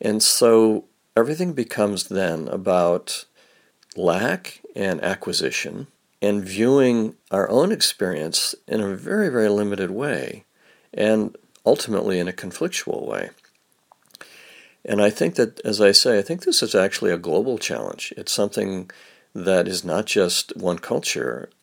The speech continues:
or one part of the world, and it's very real. It's happening to each person who comes in contact more and more with the powerful streams that are happening. And the painting process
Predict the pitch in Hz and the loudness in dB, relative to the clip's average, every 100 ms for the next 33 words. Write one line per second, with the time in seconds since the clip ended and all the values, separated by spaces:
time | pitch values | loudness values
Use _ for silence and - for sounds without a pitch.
0 | _ _ 85 87 92 87 98 85 80 80 | _ _ -4 0 0 0 0 0 0 -4
1 | 95 123 73 69 - - _ 117 95 - | -2 0 -2 -6 -12 -20 _ -8 -6 -4
2 | 98 147 160 92 113 143 82 82 - - | 0 2 2 0 0 -2 -6 -8 -4 0
3 | 92 - 110 95 - - 110 - - _ | 0 0 -2 -4 -6 -4 -2 -2 -8 _
4 | - 156 151 - 71 95 - 98 92 92 | 0 0 2 -2 -6 -10 -6 -6 -4 -8
5 | - 98 120 107 80 - 80 92 87 87 | -2 0 0 -2 -4 -6 -6 -4 -2 -2
6 | 107 92 85 90 80 - - - - 60 | -2 -2 -2 -4 -4 -10 -20 -20 -14 -14
7 | - - 110 151 107 - - - - 107 | -12 -2 2 4 2 0 0 0 0 0
8 | 113 82 - - - - _ - 85 82 | 0 -2 -6 -4 -6 -12 _ -6 -4 -4
9 | 78 67 - 85 - - _ - - _ | -4 -8 -8 -12 -12 -16 _ -20 -20 _
10 | _ _ - - 107 107 104 - _ - | _ _ -8 0 4 4 2 -2 _ -20
11 | - - - _ - 127 175 165 - 95 | -16 -16 -16 _ -2 -2 0 -4 2 2
12 | 92 - 80 - - | 2 2 0 0 -4